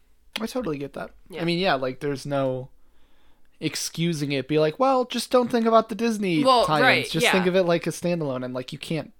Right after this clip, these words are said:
Speaker 1: do that,
Speaker 2: Yeah,
Speaker 1: really.
Speaker 2: if, if it was a standalone movie, I, I would, it, enjoy it and say, like, "Yes, go watch it."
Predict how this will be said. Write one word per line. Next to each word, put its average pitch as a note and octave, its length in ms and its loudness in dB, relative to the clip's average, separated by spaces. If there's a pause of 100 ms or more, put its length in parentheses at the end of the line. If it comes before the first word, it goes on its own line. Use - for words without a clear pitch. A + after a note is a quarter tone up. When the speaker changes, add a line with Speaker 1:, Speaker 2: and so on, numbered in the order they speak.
Speaker 1:
do D3+ 140 -10
that, - 180 -10
Speaker 2:
Yeah, E4+ 200 -2
Speaker 1:
really. - 200 -6
Speaker 2:
if, D4+ 180 0
if C#4+ 160 -6
it - 120 -12
was D#4+ 200 -2
a F4 60 -6
standalone E4 600 -8
movie, F4 520 -8
I, A3 260 2 (160)
I G3+ 140 -2
would, G3 320 -8
it, - 240 -10 (320)
enjoy F#3+ 380 -4
it E3 120 -6
and F3 160 -12
say, E3+ 240 -10
like, C#3 220 -14
"Yes, D#3+ 280 -8
go D#3 140 -12
watch C#3 360 -14
it." - 180 -20